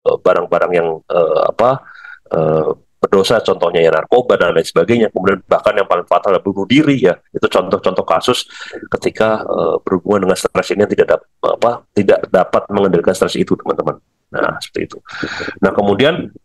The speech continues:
dalam stres pekerjaan diantaranya beban kerja yang berlebih ya, kemudian kerja yang tidak nyaman,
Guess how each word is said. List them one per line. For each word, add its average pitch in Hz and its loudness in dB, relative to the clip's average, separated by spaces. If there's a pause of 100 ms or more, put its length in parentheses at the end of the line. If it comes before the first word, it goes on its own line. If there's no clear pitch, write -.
(180)
dalam 117 2
stres 120 -2
pekerjaan 113 0
diantaranya 113 0
beban 95 0
kerja 98 2
yang 92 0
berlebih 127 4
ya, - 0 (400)
kemudian 95 2
kerja 95 2
yang - -4
tidak - 2
nyaman, 113 0